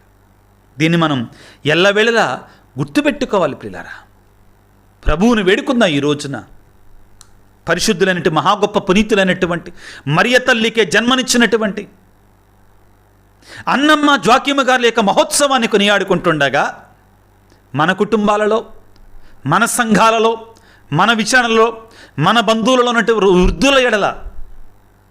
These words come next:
వయస్సు మళ్ళినటువంటి వారి ఎడల ఆదరణ భావముతో, ప్రేమ భావముతో,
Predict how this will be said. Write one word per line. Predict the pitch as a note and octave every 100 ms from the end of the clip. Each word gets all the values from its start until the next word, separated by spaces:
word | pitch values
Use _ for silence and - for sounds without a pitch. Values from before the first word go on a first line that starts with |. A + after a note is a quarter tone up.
| - - C3
వయస్సు | F3+ C#4 -
మళ్ళినటువంటి | D4+ C4+ C4+ C4 C4 B3
వారి | A#3+ A#3 A3+
ఎడల | A3 G3 - - - - - - -
ఆదరణ | A#2 F3 G#3+ A#3 A#3
భావముతో, | G#3+ G3+ G3 F#3 F3+ B2 - _ - - - - - _ -
ప్రేమ | F3+ G3 B3+
భావముతో, | C4 A#3+ A3 G#3+ G#3 F3 A#2